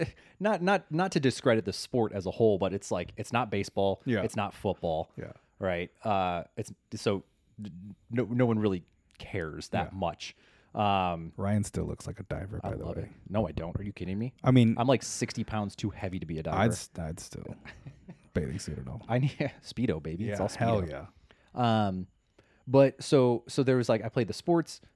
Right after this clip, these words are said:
Speaker 1: I was academic, and, um, I was also in the, uh, um, we called it History Club, but History Club was really just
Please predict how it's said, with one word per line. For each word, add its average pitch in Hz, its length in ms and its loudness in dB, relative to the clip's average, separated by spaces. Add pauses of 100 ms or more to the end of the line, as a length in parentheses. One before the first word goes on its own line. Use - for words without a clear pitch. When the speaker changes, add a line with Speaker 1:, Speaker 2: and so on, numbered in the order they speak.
(120)
Speaker 1:
I 107 140 0
was 101 440 0 (380)
academic, 123 680 0 (320)
and, 107 720 0
um, 95 520 -2
I 101 100 -2
was 101 160 -2
also 98 440 0
in 98 400 -4 (280)
the, 104 240 0
uh, 90 260 -6 (600)
um, 92 480 -8
we 113 160 2
called 107 240 4
it 95 160 2
History 113 320 -2
Club, 87 360 -6 (440)
but 104 160 2
History 143 240 2
Club 104 320 2
was 87 120 -8
really 120 280 4
just - 180 -4